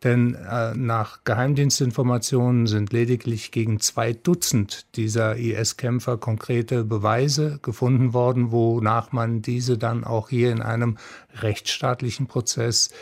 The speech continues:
vor Gerichten in Deutschland den Prozess machen könnte. Also man hat Angst, wenn man sich alle hier ins Land zurückholt,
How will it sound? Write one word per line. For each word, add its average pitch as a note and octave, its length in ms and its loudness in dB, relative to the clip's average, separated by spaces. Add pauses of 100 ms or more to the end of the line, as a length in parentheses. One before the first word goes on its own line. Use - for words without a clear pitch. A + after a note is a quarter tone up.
(180)
vor A#2+ 260 0
Gerichten A2+ 440 0
in A2+ 80 2
Deutschland A2 480 0
den A2 120 0
Prozess C#3 440 0
machen A2 300 0
könnte. G2+ 280 -2
Also A2 200 -4
man G#2+ 180 2
hat - 340 -2
Angst, C#3+ 320 2
wenn C3 80 2
man B2 140 4
sich G#2+ 240 -2
alle E3 220 2
hier A2+ 420 2
ins A2+ 220 -2
Land A2 260 0
zurückholt, C3 600 2